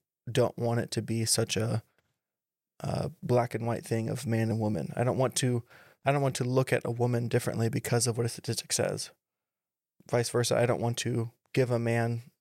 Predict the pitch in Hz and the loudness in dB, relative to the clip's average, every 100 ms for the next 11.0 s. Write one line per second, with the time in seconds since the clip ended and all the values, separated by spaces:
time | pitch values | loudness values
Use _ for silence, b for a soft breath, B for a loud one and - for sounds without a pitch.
0 | - - 120 120 - 123 117 113 101 110 | -4 -2 0 0 -2 2 2 2 -2 2
1 | 127 120 120 120 117 113 107 120 - 110 | 2 2 0 -4 -4 -4 -4 -6 -6 -6
2 | - - - - - 123 113 - 120 - | -4 -2 -2 -4 -4 -4 -2 -2 -2 0
3 | 117 117 - 113 117 B B B B _ | 0 -2 -4 -4 -6 B B B B _
4 | - 117 135 123 117 120 113 117 113 - | -6 2 4 4 4 4 2 2 0 2
5 | 120 123 76 78 73 123 - 113 123 120 | 2 2 0 -2 -4 -6 -4 -2 0 0
6 | 120 117 - - _ _ _ 127 - 123 | 0 -2 -6 -18 _ _ _ 0 0 -2
7 | - 123 123 107 110 120 117 117 107 117 | -2 0 2 0 2 2 2 0 -4 -4
8 | 123 - - 120 117 110 117 110 120 - | -8 -8 -2 -2 0 0 0 2 0 0
9 | - 104 - 117 113 B B B B B | -2 -2 0 0 0 B B B B B
10 | - 143 139 123 123 117 - 120 123 120 | 0 2 2 0 -2 -6 -2 0 0 -4